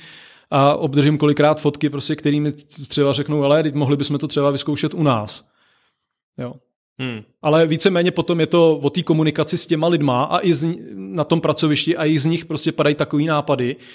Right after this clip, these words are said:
Speaker 1: kterými potom trošku třeba přetvoříme, nebo kolikrát to ani nemusíme přetvo-, přetvařovat, přetvořovat. Kolikrát je to takový nápad,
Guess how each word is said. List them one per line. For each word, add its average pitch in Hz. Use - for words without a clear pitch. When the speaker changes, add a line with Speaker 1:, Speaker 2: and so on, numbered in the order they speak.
Speaker 1:
kterými 151
potom 151
trošku 151
třeba 147
přetvoříme, 165
nebo 156
kolikrát 175
to 180
ani 180
nemusíme 180
přetvo-, 170
přetvařovat, 160
přetvořovat. 151
Kolikrát 147
je 151
to 160
takový 156
nápad, 139